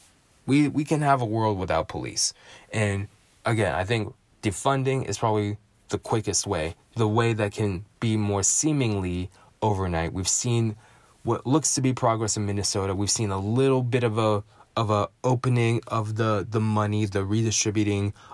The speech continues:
of the money in L A, right? But there's also people who are getting mad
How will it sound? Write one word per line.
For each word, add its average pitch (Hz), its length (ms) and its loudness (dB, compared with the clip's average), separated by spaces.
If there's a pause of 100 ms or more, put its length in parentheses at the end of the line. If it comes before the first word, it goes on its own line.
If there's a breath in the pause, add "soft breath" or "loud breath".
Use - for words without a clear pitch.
(100)
of 110 160 0
the 110 80 2
money 95 460 -2 (320 soft breath)
in 123 140 2
L 104 220 2
A, 76 220 -6 (240)
right? 92 320 0 (420 loud breath)
But 117 120 -2
there's 117 180 -2
also 156 500 0
people 90 540 -4 (100)
who 127 180 0
are 120 80 4
getting 117 420 0
mad 90 400 -2